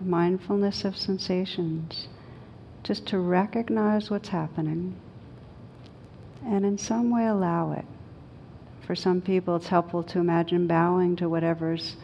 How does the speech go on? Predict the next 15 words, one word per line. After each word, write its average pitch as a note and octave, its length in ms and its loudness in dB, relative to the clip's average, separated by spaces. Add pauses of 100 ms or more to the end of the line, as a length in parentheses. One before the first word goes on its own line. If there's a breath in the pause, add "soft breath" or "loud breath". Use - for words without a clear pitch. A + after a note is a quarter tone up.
(440 loud breath)
predominant. D#3+ 840 0 (760)
You - 80 -2
might D#3+ 260 2
notice D#3+ 540 0
a - 140 -8 (240)
tightness D#3+ 500 0
in E3+ 80 2
the E3 60 0
shoulders, F3+ 880 -2
and F3+ 140 0
you F3+ 80 4
might F3+ 320 4
even F3+ 440 4 (460 loud breath)
name F#3+ 340 10
it, D#3 140 0